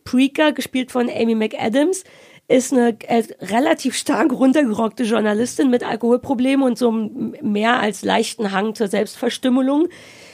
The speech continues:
wird von ihrem Chef, die arbeitet bei der Zeitung, wird von ihrem Chef in ihrer, ähm, Heimatstadt Windgap geschickt, weil es dort einen Mord an einem Mädchen gab und ein weiteres Mädchen vermisst wird. Es gibt dann da vor Ort die üblichen Verdächtigen, den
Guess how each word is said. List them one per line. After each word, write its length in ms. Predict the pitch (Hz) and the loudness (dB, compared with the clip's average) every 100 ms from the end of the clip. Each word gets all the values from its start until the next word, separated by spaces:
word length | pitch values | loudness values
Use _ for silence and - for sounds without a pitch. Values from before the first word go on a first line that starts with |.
| - | -18
wird 240 | - 277 285 | 2 2 4
von 160 | 269 | 0
ihrem 300 | 262 262 233 | 2 0 0
Chef, 420 | 220 240 294 - - | 0 2 2 0 -6
die 160 | 269 | -4
arbeitet 320 | - 247 233 | 0 2 2
bei 120 | 220 214 | 2 2
der 100 | 214 | 2
Zeitung, 340 | 254 277 269 | -2 0 0
wird 160 | 240 247 | 0 -2
von 140 | 240 | -4
ihrem 160 | 233 214 | -4 -4
Chef 240 | 247 262 | -2 0
in 60 | 262 | 0
ihrer, 400 | 240 226 - - | 0 0 -2 -2
ähm, 420 | 208 202 202 208 185 | 0 0 -2 -2 -2
Heimatstadt 640 | 226 240 226 - 196 185 | 0 0 0 -4 -4 0
Windgap 500 | 220 240 - 240 247 | 0 0 2 0 0
geschickt, 440 | - - 254 254 220 | -6 -4 -4 -2 -2
weil 160 | 202 | 0
es 180 | 220 - | -2 -4
dort 320 | 208 208 220 - - - - - | 0 0 0 -6 -20 -20 -20 -6
einen 240 | 202 214 | -2 0
Mord 300 | 208 208 269 | 2 4 2
an 80 | 247 | 2
einem 180 | 208 202 | -2 0
Mädchen 340 | 208 233 269 | 0 0 -2
gab 280 | 233 226 240 | -2 -2 -2
und 80 | 220 | -2
ein 120 | 196 | 0
weiteres 360 | 185 190 202 196 | 0 0 -4 -4
Mädchen 300 | 208 202 208 | -4 -4 -8
vermisst 460 | 202 190 240 - 240 | -6 -2 -2 -4 -2
wird. 300 | 285 302 - _ _ _ _ _ _ - | 0 0 -6 _ _ _ _ _ _ -4
Es 180 | 240 - | -2 -2
gibt 160 | 262 - | -2 0
dann 140 | 233 | 2
da 100 | 214 | 2
vor 140 | - | 2
Ort 180 | - 220 | 0 0
die 60 | - | 0
üblichen 280 | 214 190 190 | -4 -6 -6
Verdächtigen, 540 | 202 247 247 262 220 | 0 0 0 -4 -2
den 220 | 208 202 | 0 0